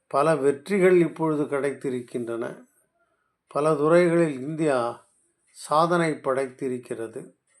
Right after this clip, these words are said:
பொருளாதாரத்தில் மிகவும் முன்னேறி இருக்கிறது. ஆனால் பாகிஸ்தானுடைய நிலைமை என்ன என்று நமக்கு தெரியும்.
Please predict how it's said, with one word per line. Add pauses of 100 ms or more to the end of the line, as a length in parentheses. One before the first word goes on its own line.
(1000)
பொருளாதாரத்தில்
மிகவும்
முன்னேறி
இருக்கிறது. (1400)
ஆனால் (580)
பாகிஸ்தானுடைய
நிலைமை
என்ன
என்று
நமக்கு
தெரியும்.